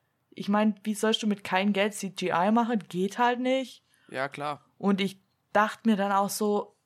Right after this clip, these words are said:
Speaker 1: ja, okay, gosh halt, aber fixier dich doch ein bisschen mehr auf das, was da passiert
Speaker 2: Das
Speaker 1: und nicht,
Speaker 2: Drumherum.
Speaker 1: wie's passiert. <laughs>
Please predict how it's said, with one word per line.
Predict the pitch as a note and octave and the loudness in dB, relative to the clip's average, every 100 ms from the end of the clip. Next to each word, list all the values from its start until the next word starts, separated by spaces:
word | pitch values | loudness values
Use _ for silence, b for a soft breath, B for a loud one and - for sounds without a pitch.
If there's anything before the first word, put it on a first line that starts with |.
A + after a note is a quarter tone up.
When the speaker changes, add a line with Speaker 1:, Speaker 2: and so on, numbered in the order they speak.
| - | -16
Speaker 1:
ja, | E3 E3+ A3 | -12 -2 -2
okay, | A#3 - G3+ A#3 A#3+ - - | -2 -2 -2 0 -4 -10 -6
gosh | F3+ A3+ - | -2 -2 0
halt, | C4+ C4+ C4+ - | 2 2 0 -2
aber | F#3 F#3 | -4 -4
fixier | F3+ F#3 - - A3+ | -8 -10 -10 -4 -2
dich | A3+ A3 | 0 -2
doch | G3 F#3 | -6 -6
ein | |
bisschen | - G#3+ G#3 G3 | -4 -4 -2 0
mehr | G3+ G#3+ | 2 2
auf | F#3 F3 - _ _ _ _ _ _ _ _ | 0 -2 -12 _ _ _ _ _ _ _ _
das, | G#3+ A3 G#3 | -2 0 0
was | F#3 | -2
da | F#3+ | -2
passiert | F#3 F3+ E3 - C4 D#4 D#4 | -4 -4 -4 0 2 4 2
Speaker 2:
Das | - | 0
Speaker 1:
und | G3+ F#3+ | -2 0
nicht, | G3 | 0
Speaker 2:
Drumherum. | C3 D3 | -2 -8
Speaker 1:
wie's | F3+ A3 E4+ - | -10 -8 -8 -6
passiert. | F#4 F#4+ F#4+ G4+ G#4 G4+ - C#4 A#3 - | -4 -4 -2 -2 0 -2 -4 -12 -14 -12
<laughs> | - A3+ | -10 -10